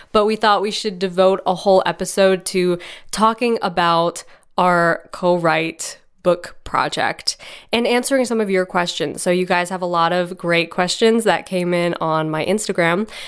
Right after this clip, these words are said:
because I put up a post a few days ago about that, and you guys asked some great questions. So we're gonna answer some of those questions today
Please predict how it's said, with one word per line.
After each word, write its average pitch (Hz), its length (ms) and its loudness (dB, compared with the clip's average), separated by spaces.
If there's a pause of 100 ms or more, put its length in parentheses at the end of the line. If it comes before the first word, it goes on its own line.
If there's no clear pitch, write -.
(240)
because 175 300 -4
I 165 120 2
put 170 120 -6
up 165 100 -4
a 170 60 -6
post 170 500 -2 (120)
a - 40 -8
few 240 160 -2
days 220 200 2
ago 196 200 4
about 175 280 2
that, 175 320 0
and 175 160 -8
you 165 40 -10
guys 165 320 -4
asked 165 300 -2
some 185 220 -4
great 185 320 0
questions. 185 600 0
So 180 80 -6
we're 175 60 -2
gonna 180 120 0 (100)
answer 226 600 2
some 214 200 0
of 202 40 4
those 208 160 2
questions 208 500 0
today 180 460 2